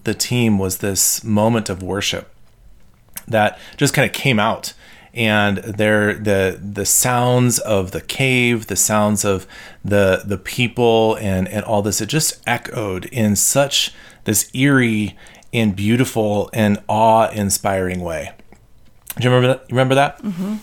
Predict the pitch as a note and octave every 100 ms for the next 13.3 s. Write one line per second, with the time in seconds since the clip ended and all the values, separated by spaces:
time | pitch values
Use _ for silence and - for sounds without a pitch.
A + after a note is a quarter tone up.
0 | - F#3 F3+ F3 F3 F#3+ F#3 F3 D#3+ D#3+
1 | - - - - - - F#3 E3+ - -
2 | F3 E3+ - - - - - - F#3 F3+
3 | - F#3 F3+ F3+ E3+ - F3+ E3+ E3 F3
4 | - - - D#3+ E3 E3 E3+ E3 - D#3+
5 | E3 - D#3 D#3+ D#3+ - - - E3+ -
6 | - D#3 - E3 D#3+ - D#3 D#3 D3 C#3+
7 | C#3 - G2+ F#2 - - - F3+ - -
8 | E3 D#3+ D3+ D3+ D#3 - - - E3 D#3+
9 | - D#3+ - - D#3+ D#3+ D#3+ - - E3+
10 | D#3 D#3 D#3 D#3 D3+ D3 D3 D3 - -
11 | D#3 D3+ - D3 D3 C#3+ C#3+ - D#3 D3+
12 | D3+ - - - D#3+ D#3+ - D#3+ D3 D#3
13 | D3+ -